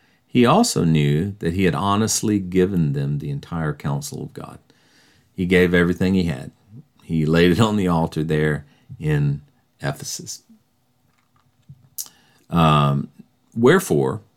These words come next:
therefore, I take you to record this day,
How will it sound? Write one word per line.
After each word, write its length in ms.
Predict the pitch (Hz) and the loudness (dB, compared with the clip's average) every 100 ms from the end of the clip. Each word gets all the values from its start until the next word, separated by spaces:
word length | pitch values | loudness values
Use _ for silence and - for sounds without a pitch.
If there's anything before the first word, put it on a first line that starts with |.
| _ | _
therefore, 680 | 78 101 170 - 71 60 - - | -2 2 2 0 -4 -4 -8 -8
I 140 | 85 | -6
take 300 | - 95 - | 0 0 0
you 100 | 107 | -2
to 80 | 107 | 0
record 360 | 104 107 101 | 0 0 0
this 140 | 101 98 | 0 -4
day, 360 | 113 127 143 | -2 -2 -2